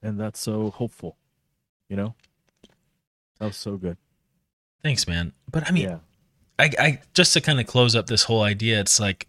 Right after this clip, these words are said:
Speaker 2: what does it mean if life expectancy hasn't changed in the past hundred and fifty, hundred and eighty,
Speaker 1: That we're
Speaker 2: two hundred years?
Speaker 1: trying.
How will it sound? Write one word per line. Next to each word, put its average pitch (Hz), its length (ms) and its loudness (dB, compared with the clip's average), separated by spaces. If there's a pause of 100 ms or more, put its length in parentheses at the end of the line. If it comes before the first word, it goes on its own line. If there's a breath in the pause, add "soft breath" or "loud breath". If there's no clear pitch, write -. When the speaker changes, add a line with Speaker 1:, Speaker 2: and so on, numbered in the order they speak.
(140)
Speaker 2:
what 120 340 0
does 170 260 4
it 160 120 2
mean 107 520 0 (760)
if 113 180 -2
life 104 400 2
expectancy 98 840 -2
hasn't 101 520 -2
changed 85 560 -4 (1800)
in 113 100 -2
the 101 80 0
past 101 320 -2
hundred 110 400 -2
and 95 160 -4
fifty, 95 320 -4
hundred 101 340 -4
and 90 120 -6
eighty, 92 260 -6
Speaker 1:
That - 160 -6
we're 113 60 0
Speaker 2:
two - 20 -2
hundred 90 280 -4
years? 76 200 -6
Speaker 1:
trying. 123 300 -10